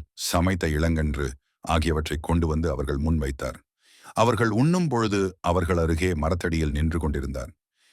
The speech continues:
பின்பு அவர்கள் அவரை நோக்கி, "உன் மனைவி சாரா எங்கே?" என்று கேட்க,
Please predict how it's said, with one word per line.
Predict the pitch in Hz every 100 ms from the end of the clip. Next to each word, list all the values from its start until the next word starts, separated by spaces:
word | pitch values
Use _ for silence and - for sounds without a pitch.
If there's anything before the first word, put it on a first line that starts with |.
| _ -
பின்பு | 127 131 101 85 82 _
அவர்கள் | - 95 90 95
அவரை | 87 92
நோக்கி, | 90 104 - 85 76 - _ _
"உன் | 92 90
மனைவி | 78 87 123 131
சாரா | - 82 90 120
எங்கே?" | 98 90 107 131 107 _
என்று | 85 78
கேட்க, | 71 80 76